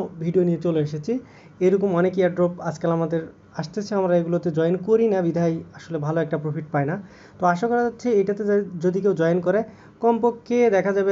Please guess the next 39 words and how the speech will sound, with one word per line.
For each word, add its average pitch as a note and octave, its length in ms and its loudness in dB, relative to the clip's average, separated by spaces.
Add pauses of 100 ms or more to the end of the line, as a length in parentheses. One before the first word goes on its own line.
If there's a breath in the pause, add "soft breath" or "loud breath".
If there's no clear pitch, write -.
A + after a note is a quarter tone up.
আপনাদের F#3+ 280 -2 (120)
একশো F3 200 -6
থেকে F#3+ 200 -2
দেড়শো F3 260 -2
ডলার F3 200 4 (120)
এটা D#3+ 200 -2
প্রফিট D#3 320 -2
আসবে। E3+ 160 2 (460 loud breath)
কিন্তু A#3 180 0 (120)
এটা A3 220 0
সবার G3+ 280 2
জন্য F#3+ 120 2 (120)
না, G3+ 60 2 (380 loud breath)
আসলে G#3 160 -2 (120)
ঠিক G#3+ 180 -4
তাদের, G3 200 -2 (220)
যাদের F3 260 0
কাছে A3 220 -6
এক G3+ 140 -4
থেকে G#3 200 -2
দুই G3 160 2
ডলার F#3+ 260 2
বা F#3+ 120 0
দেড় F#3 200 4
ডলারের F#3 300 2
মতো F#3 140 0 (120)
ফি - 140 -8 (120)
দেওয়ার G3+ 240 4
মতো F#3+ 160 -4
ক্ষমতা F3 320 0
আছে, F3+ 120 -6 (120)
ঠিক G#3 100 -4 (140)
তারাই E3+ 240 4
এটাতে D#3+ 280 -6
জয়েন D#3 220 2
করতে D#3 220 -4
পারবেন। G#3+ 220 2 (480 loud breath)
এটি F#3+ 140 2
একটি A3 120 0